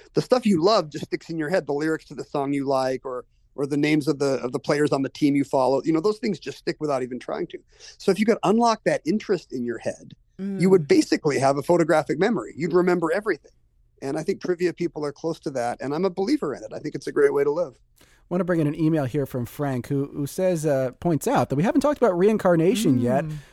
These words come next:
Speaker 3: What about reincarnation? Any insight on what's the best form to come back as? I suppose that's an opinion question for you, Ken, but I actually was surprised.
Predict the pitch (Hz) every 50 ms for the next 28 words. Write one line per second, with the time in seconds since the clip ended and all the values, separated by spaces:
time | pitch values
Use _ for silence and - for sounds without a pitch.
0 | _ - - 381 440 311 262 185 175 170 156 151 143 131 147 143 139 139 131 131
1 | 131 - 135 151 170 151 165 185 185 175 175 - - 143 - - 220 180 175 170
2 | 220 - - - 170 151 139 - 170 190 - - - - - 170 175 170 165 165
3 | 151 - - 170 160 151 143 - 139 135 151 175 190 - 151 123 113 113 123 131
4 | - - - - - 208 - - - 185 185 - 190 - - 208 220 185 175 196
5 | 185 - 165 165 151 - 208 254 247 202 180 - 185 160 - - 165 156 - 160
6 | 151 147 160 175 185 175 - - 156 143 135 131 147 160 214 - 247 - - -
7 | 185 175 156 - 160 147 151 151 139 139 131 -